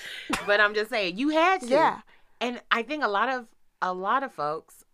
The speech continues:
Speaker 1: unfortunately, aren't willing to do the work.
Speaker 2: Oh,
Speaker 1: It's,
Speaker 2: no.
Speaker 1: it's easy to like a post.
Speaker 2: Oh, yeah.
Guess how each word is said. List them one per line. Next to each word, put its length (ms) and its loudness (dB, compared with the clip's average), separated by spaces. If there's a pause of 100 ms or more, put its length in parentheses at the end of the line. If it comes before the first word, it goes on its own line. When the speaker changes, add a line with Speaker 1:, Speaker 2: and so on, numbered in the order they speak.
(140)
Speaker 1:
unfortunately, 720 -10
aren't 280 -6
willing 340 -8
to 120 -14
do 180 -12
the 120 -8
work. 240 -12
Speaker 2:
Oh, 460 -2
Speaker 1:
It's, 160 0
Speaker 2:
no. 120 -6
Speaker 1:
it's 160 -4
easy 300 -2
to 100 0
like 200 0
a 60 -8
post. 720 -6 (140)
Speaker 2:
Oh, 140 -8
yeah. 180 -10